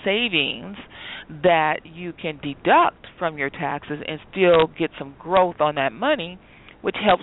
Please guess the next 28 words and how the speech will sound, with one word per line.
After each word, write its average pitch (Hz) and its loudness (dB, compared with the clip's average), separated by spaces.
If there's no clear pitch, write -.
entrepreneurs 160 -2
from 156 -8
that 147 -2
perspective? - -2
So 196 6
it 185 0
becomes, 180 0
do 175 -2
we 151 -4
give 185 2
the 175 -4
money 170 0
to 175 -2
the 147 2
government 269 2
or 185 6
do 175 0
we 170 -2
figure 175 0
out 160 4
a 156 0
way 156 -6
to 185 0
invest 151 0
it 143 -8
back 151 0
in 123 0
ourselves? 160 -2